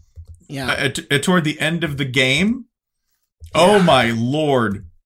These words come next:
Speaker 1: I know
Speaker 2: Okay,
Speaker 1: what you're talking
Speaker 2: so
Speaker 1: about, but you should describe it because, again, this is a visual medium.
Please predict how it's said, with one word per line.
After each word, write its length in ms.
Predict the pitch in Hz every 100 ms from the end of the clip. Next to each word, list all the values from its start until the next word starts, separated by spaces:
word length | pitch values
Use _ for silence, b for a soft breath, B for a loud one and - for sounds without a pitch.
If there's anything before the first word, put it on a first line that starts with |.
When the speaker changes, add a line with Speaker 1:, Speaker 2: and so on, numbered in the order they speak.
| -
Speaker 1:
I 80 | 180
know 60 |
Speaker 2:
Okay, 60 | 190
Speaker 1:
what 120 | 196
you're 100 | 131
talking 220 | 196 139
Speaker 2:
so 40 | 135
Speaker 1:
about, 140 | 127
but 80 | 165
you 100 | 202
should 160 | 190 170
describe 400 | 156 - 147 131
it 100 | 131
because, 300 | 151 165 147
again, 240 | 147 135
this 160 | 139 147
is 80 |
a 60 | 135
visual 340 | 131 135 135
medium. 340 | 131 131 127